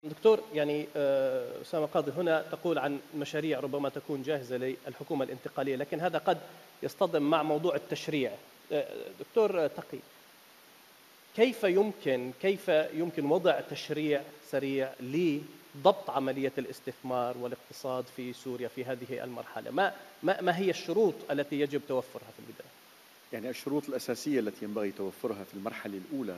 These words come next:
Speaker 2: هي أولًا الأمن وإيجاد آليات لفض النزاعات في ز-، بشكل طارئ. وهنا التجربة ال-، في دولة الإمارات وبشكل خاص في دبي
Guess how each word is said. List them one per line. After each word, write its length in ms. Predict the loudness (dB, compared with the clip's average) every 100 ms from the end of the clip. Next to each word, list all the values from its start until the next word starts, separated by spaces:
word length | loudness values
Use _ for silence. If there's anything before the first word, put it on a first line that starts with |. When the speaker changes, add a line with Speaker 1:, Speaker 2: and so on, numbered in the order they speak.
| -6
Speaker 2:
هي 140 | -4
أولًا 400 | -4 -2 -2 -4 -6
الأمن 380 | -8 -8 -4 -4 -6 -14 -20 -20 -20 -20 -20 -20 -12 0
وإيجاد 680 | 2 2 0 -2 0 0
آليات 540 | 0 -4 0 0 0 -2
لفض 280 | -8 -6 -4
النزاعات 680 | -6 -4 -4 0 0 0 -4 -14 -20 -12
في 80 | -10
ز-، 120 | -10 -12
بشكل 240 | -10 -8 -6
طارئ. 240 | -2 -2 -2 -8
وهنا 480 | -8 -4 -2 -2 -4
التجربة 440 | -8 -10 -8 -8
ال-، 440 | -8 -10 -10 -10 -12 -12
في 60 | -4
دولة 260 | 0 0 -2
الإمارات 420 | -6 -4 -2 -2
وبشكل 160 | -6 -16 -16 -6
خاص 200 | -6 -6
في 100 | -12
دبي 260 | -6 -4 -4